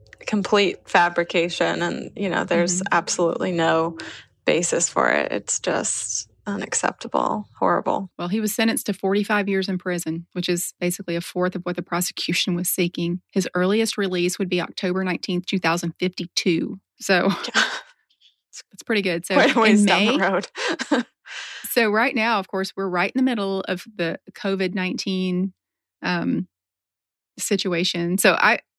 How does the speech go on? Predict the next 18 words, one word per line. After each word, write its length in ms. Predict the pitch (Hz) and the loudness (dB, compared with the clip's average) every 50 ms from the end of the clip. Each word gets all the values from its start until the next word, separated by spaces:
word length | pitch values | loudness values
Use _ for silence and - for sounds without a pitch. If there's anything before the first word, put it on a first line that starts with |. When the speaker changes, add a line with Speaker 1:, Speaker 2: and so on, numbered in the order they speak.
| _ _ - | _ _ 0
Speaker 2:
I 100 | 208 233 | 0 0
started 340 | - - 214 208 185 175 | 0 0 0 0 0 -2
recording 480 | 170 175 - - 208 190 185 185 180 170 | -6 -10 -6 -4 -2 -2 -2 -2 -4 -6
this 120 | 175 180 | -6 -8
podcast 440 | - - 180 180 - - 175 175 - | -8 -6 -6 -6 -4 -6 -6 -6 -8
a 20 | 185 | -8
couple 220 | - 190 - - | -10 -10 -8 -8
of 60 | - | -6
years 260 | 156 - - - 175 | -4 -4 -4 -4 -4
ago. 240 | 180 - 165 185 - | -4 -4 -4 -4 -2
So 160 | - - 175 175 | -2 -4 -4 -4
we've 180 | 196 190 175 - | -4 -6 -6 -6
been 100 | - 175 | -6 -4
around 240 | 180 175 175 175 180 | -2 0 0 -2 -2
for 120 | - 175 | -2 -4
two 180 | 175 - - 180 | -6 -4 -6 -4
years. 480 | 175 175 165 165 170 185 214 220 - - | -4 -4 -2 -2 0 0 0 0 0 0
So 180 | - 185 190 | 0 0 0